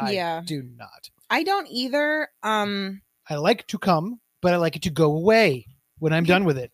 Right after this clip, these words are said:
Speaker 2: Ramon
Speaker 1: Not
Speaker 2: is
Speaker 1: hang
Speaker 2: very
Speaker 1: around.
Speaker 2: clean, very clean, and he doesn't want it, like, to be, like, messy and involved.
Speaker 1: No. Um, but
Speaker 2: Um,
Speaker 1: as far as other liquids are concerned, like
Speaker 2: So, you know, when you combine water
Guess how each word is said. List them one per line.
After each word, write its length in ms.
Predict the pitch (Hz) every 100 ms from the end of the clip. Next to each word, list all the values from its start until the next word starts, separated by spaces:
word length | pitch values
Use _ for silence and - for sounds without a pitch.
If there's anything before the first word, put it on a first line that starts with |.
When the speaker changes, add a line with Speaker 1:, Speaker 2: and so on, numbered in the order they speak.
| _
Speaker 2:
Ramon 300 | 285 262 285
Speaker 1:
Not 80 | 330
Speaker 2:
is 60 | 311
Speaker 1:
hang 140 | 190
Speaker 2:
very 180 | 240 -
Speaker 1:
around. 340 | 180 202 185 254
Speaker 2:
clean, 400 | 285 311 330 330
very 160 | 220 202
clean, 680 | - - 262 262 277 269 269
and 180 | - 208
he 80 |
doesn't 280 | 185 185 190
want 200 | 190 185
it, 160 | 185 -
like, 260 | 175 175 -
to 120 | 175
be, 240 | 160 180
like, 240 | 160 156 -
messy 440 | 214 240 233 240
and 100 | 196
involved. 640 | 160 170 208 202 202 202 156
Speaker 1:
No. 220 | 139 113 - - _ _
Um, 280 | 214 170 185
but 60 | 190
Speaker 2:
Um, 20 |
Speaker 1:
as 80 | 190
far 140 | 254
as 100 | 214
other 180 | 185 202
liquids 380 | 165 156 151 139
are 80 | 131
concerned, 580 | 131 - 135 123 120
like 260 | 139 131 -
Speaker 2:
So, 340 | 330 285 285 _ -
you 180 | 226
know, 200 | 262 247
when 220 | 269 359 403
you 100 | 349
combine 760 | - 277 202 175 180 190 196 160 156
water 640 | 160 175 170 175 180 185